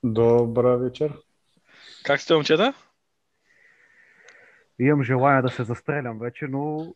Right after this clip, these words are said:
Speaker 3: отделих време за вас и любимата аудитория.
Speaker 2: Много работа,
Speaker 1: Аз се
Speaker 2: а?
Speaker 1: рад-, аз се радвам, че Джалев е тук. Нищо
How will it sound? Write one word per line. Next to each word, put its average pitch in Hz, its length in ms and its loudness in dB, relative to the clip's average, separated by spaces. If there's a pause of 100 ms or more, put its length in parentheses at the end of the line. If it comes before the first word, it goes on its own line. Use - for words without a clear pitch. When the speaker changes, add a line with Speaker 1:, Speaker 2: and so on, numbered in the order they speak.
(120)
Speaker 3:
отделих 135 440 -6
време 131 280 -6
за 120 140 -8
вас 131 260 -4
и 127 200 -8 (160)
любимата 131 460 -6
аудитория. 117 640 -8 (1600)
Speaker 2:
Много 131 220 -2
работа, 143 200 4
Speaker 1:
Аз 113 80 -2
се 131 60 2
Speaker 2:
а? 131 40 0
Speaker 1:
рад-, 123 240 0 (680)
аз 120 160 -6
се 120 100 0
радвам, 117 220 0
че 117 120 -8
Джалев 113 280 -2
е 113 60 -8
тук. - 140 -16 (460)
Нищо 120 260 -10